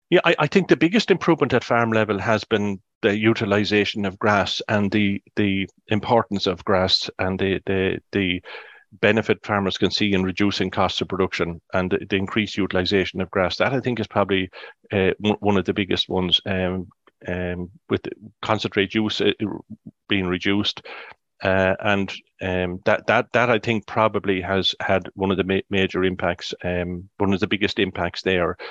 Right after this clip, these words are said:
Uh, and that, again, along with that then is, uh, an increased awareness of fertilizer use and matching, uh, fertilizer use to, to grass growth. You know, that, that, that has been, uh, uh, uh, um, that has been, um, I, I think, one of the major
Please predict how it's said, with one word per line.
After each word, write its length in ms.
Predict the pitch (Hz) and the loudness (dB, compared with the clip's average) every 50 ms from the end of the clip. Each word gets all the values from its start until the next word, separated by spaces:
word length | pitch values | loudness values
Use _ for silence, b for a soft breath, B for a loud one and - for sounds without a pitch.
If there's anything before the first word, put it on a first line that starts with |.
| B B B B _ _ - - | B B B B _ _ -8 -4
Uh, 160 | 95 90 92 - | -2 -2 0 0
and 140 | 117 107 98 | 0 0 2
that, 200 | - 110 113 - | 4 2 2 2
again, 300 | 104 90 110 101 101 98 | 0 0 2 2 2 2
along 320 | 95 92 95 92 95 95 | 2 2 2 2 2 0
with 100 | 95 92 - | -2 -2 0
that 200 | 101 104 104 - | 0 -2 0 0
then 200 | - 92 92 90 | 0 0 2 2
is, 240 | 92 87 87 - - | 2 0 0 -2 -2
uh, 180 | - - 98 95 - | -2 -2 -2 -2 0
an 100 | - 98 | 0 0
increased 500 | 95 98 98 - - 113 107 101 - - | 2 0 0 0 0 -2 -2 0 -2 -2
awareness 480 | 104 98 101 101 101 92 95 87 - - | 0 2 4 4 4 2 0 -2 -2 0
of 180 | 92 90 90 - - - B B B B B B - - - | 0 0 0 0 -2 -2 B B B B B B -18 -6 0
fertilizer 560 | - 104 - 107 95 101 101 98 92 - 107 | 0 0 2 2 2 2 2 2 0 0 -2
use 380 | 98 98 98 104 98 - - - | 0 0 0 0 -2 -4 -4 -4
and 240 | 110 101 95 95 | -4 -4 -2 0
matching, 480 | 101 104 101 - - - 107 95 95 95 B B B _ _ _ _ _ _ _ _ - - | 0 0 0 0 0 -2 0 0 -2 -6 B B B _ _ _ _ _ _ _ _ -6 -2
uh, 260 | 104 95 92 92 87 | 0 2 2 2 0
fertilizer 720 | - - - 101 92 - 95 95 95 98 104 92 95 95 | -2 0 -2 -2 0 0 -2 0 0 0 0 0 0 0
use 320 | 95 92 95 101 98 - - | 2 2 2 0 0 -2 -4
to, 360 | - - 101 95 90 - - _ - | -2 -2 -2 -2 -2 -6 -10 _ -10
to 80 | - 107 | -10 -4
grass 300 | - 104 95 92 - - | 0 0 0 0 0 0
growth. 380 | - 104 98 87 80 - - - _ _ _ _ _ - | 2 2 2 2 2 -4 -10 -20 _ _ _ _ _ -8
You 80 | 95 | -6
know, 140 | 87 90 87 - | -4 -4 -4 -2
that, 180 | 98 95 92 _ - | -2 -4 -4 _ -4
that, 180 | - 98 95 - _ - | -2 -2 -2 -2 _ -2
that 180 | 104 95 98 | -2 0 0
has 160 | 107 92 87 | 0 -2 -2
been, 340 | - - 95 92 90 90 92 - b b b b b - | -2 -2 -2 -2 -2 -4 -8 -10 b b b b b -8
uh, 280 | - 92 90 90 90 - - - | -4 -2 0 0 0 -2 -4 -4
uh, 60 | - - - - | -8 -8 -8 -6
uh, 60 | - - - - | -6 -6 -4 -4
um, 120 | 98 92 - _ - | -8 -8 -8 _ -2
that 120 | 104 98 | -2 -2
has 80 | - - | -2 -2
been, 180 | - 101 95 | -2 0 0
um, 100 | 92 90 - | 0 -2 0
I, 200 | - 101 - - | -2 0 0 0
I 40 | 98 | 0
think, 160 | 90 101 90 - | -2 -4 -4 -2
one 120 | 101 95 | -2 0
of 60 | 95 85 | 0 0
the 80 | 92 | 0
major 500 | 92 98 95 98 98 - 104 98 95 92 | 2 2 2 2 2 2 2 0 0 0